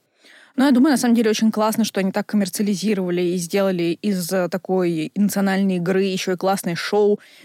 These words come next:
где люди могут посмотреть на любимых артистов, знаешь, как такой, ну, не знаю. Мне кажется, в Европе нет таких. Ну, даже финал Лиги чемпионов,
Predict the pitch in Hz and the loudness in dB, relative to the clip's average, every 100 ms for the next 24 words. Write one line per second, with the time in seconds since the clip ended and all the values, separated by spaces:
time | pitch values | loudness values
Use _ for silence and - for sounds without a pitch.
0 | - 175 214 208 202 208 196 190 - 202 | -8 -4 0 2 2 2 0 -4 -4 -2
1 | 190 196 190 175 226 233 190 - 233 220 | 0 0 0 2 2 2 0 -4 -4 -2
2 | - 180 202 233 202 - 185 - 185 180 | -4 -2 0 -2 -4 -6 -6 -2 0 -2
3 | 175 262 208 202 190 180 170 170 165 - | -6 -6 0 0 0 -2 -2 -4 -8 -4
4 | 214 208 240 226 330 269 240 190 175 - | -2 0 0 0 2 4 4 2 -6 -2
5 | 220 240 254 233 247 262 254 226 - 220 | 2 2 2 2 2 4 4 2 2 0
6 | 247 381 | 0 -2